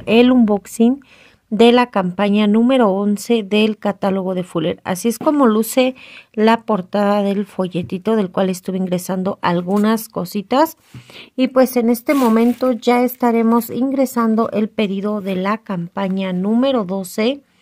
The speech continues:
Dentro de la caja nos va a llegar la campaña número trece, que es la que vamos a estar ya ahorita trabajando. Y también pues mi coordinadora me dejó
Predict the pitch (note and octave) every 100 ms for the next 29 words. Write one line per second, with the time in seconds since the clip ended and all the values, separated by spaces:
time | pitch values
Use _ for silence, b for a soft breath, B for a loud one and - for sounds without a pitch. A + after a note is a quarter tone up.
0 | b b b b b - G3 C4 C4+ C#4+
1 | C#4+ D4 C#4+ B3 A#3+ B3 B3 A#3 _ G#3+
2 | G3+ G3 - A3 B3 C#4 _ b b b
3 | b A3 A3+ A#3 A#3 A#3+ - G3 F#3+ F#3+
4 | G#3 F#3 F3+ F3+ - F#3+ F#3 F3+ F3+ A3
5 | G3 F#3 - A#3 A#3 B3 B3 A#3 A3 G#3+
6 | A3+ A3+ A3 A#3+ B3 A#3 B3 A#3+ - G3
7 | F#3 G3+ G3 F#3+ F3 F3+ F#3+ F#3 F3+ _
8 | F#3+ F3+ b b b b _ F3 G#3 G#3
9 | - G3 F#3 G3+ G3 A3 G#3+ A#3 B3+ B3
10 | - G#3+ G#3 G#3+ D4 - b b b B3+
11 | C#4 C#4+ B3+ G3+ G3 G#3+ A3+ A#3 B3+ -
12 | A3+ A3 A3 A3 - A3 A#3 A#3 A3+ A3+
13 | G#3+ G#3 G#3+ G#3 F#3+ G#3 G#3+ - G#3+ A#3
14 | A3 F3+ - G3+